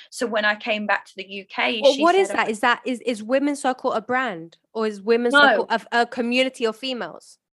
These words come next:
Speaker 1: Yeah, it's a community of females. So one or two women will host a space.
Speaker 2: Got
Speaker 1: So
Speaker 2: it,
Speaker 1: it could
Speaker 2: got it.
Speaker 1: be on Zoom or in person. We've been doing a bit of both.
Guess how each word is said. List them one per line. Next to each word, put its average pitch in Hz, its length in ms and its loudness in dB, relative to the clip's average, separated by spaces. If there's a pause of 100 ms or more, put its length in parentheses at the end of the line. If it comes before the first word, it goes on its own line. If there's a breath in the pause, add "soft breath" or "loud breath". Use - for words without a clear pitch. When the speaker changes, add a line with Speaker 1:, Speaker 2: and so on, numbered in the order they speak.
(140)
Speaker 1:
Yeah, 233 280 2
it's 247 160 -4
a 320 80 -6
community 330 600 -8
of 226 120 -8
females. 220 560 -2
So 202 160 2
one 233 300 -4
or 214 120 -6
two 220 300 -12
women 196 540 -6
will 185 160 -6
host - 720 -6
a 196 80 -2
space. - 760 -10
Speaker 2:
Got 202 80 -8
Speaker 1:
So 196 120 2
Speaker 2:
it, 190 80 -4
Speaker 1:
it 185 80 -14
could 226 100 -14
Speaker 2:
got 196 120 -18
it. 196 40 -14
Speaker 1:
be 202 260 -12
on 208 200 -4
Zoom 254 580 -4
or 190 220 -2
in 196 100 -8
person. 214 640 -4
We've 202 160 -12
been 202 140 -12
doing 196 240 -8
a - 20 -16
bit 202 180 -8
of 208 160 -10
both. 202 320 -2